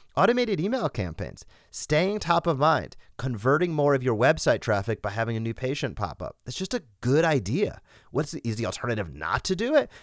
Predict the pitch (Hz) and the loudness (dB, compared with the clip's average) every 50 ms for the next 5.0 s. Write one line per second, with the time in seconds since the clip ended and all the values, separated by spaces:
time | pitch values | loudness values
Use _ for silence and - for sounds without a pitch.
0 | - - - 139 151 156 180 170 156 139 135 143 143 143 143 - 156 139 135 135 | -14 -4 0 0 2 2 2 0 0 0 2 2 2 2 0 0 0 2 2 2
1 | - - - 113 117 131 156 165 151 143 123 113 104 98 95 98 _ - - 117 | -2 -4 -2 0 2 2 2 2 2 2 2 4 2 0 -2 -6 _ -10 -6 -4
2 | 104 98 92 - 104 92 87 80 - - 117 120 - - 143 143 180 190 180 120 | -4 -4 -4 -4 -6 -6 -6 -8 -8 -6 -6 -6 -6 -4 -2 -2 0 2 2 2
3 | 90 90 127 180 160 - - - - - - - 190 147 - 127 127 117 - - | 0 0 -2 -2 -2 -4 -2 -2 -2 -2 -2 -2 -6 -2 2 2 2 2 0 -4
4 | 104 - - 117 101 90 85 87 117 143 196 214 - - 101 76 65 - - | -6 -6 -4 -2 -2 -2 -2 -2 0 0 0 -2 -2 -4 -4 -4 -4 -8 -12